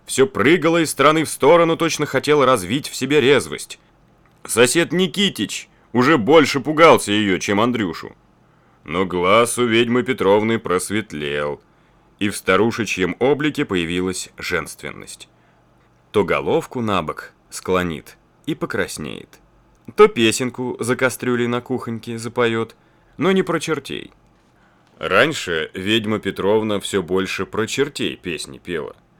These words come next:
Длинные, умильные, со слезой. А тут вдруг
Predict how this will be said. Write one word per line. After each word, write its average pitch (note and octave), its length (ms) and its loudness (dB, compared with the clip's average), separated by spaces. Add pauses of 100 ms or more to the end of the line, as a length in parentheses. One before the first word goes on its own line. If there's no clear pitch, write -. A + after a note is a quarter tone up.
(260)
Длинные, G#2+ 880 -4
умильные, F2+ 960 -4
со F#2 200 -8
слезой. E2+ 680 -6 (640)
А D2+ 120 -6
тут E3+ 260 -4
вдруг D#3 400 -6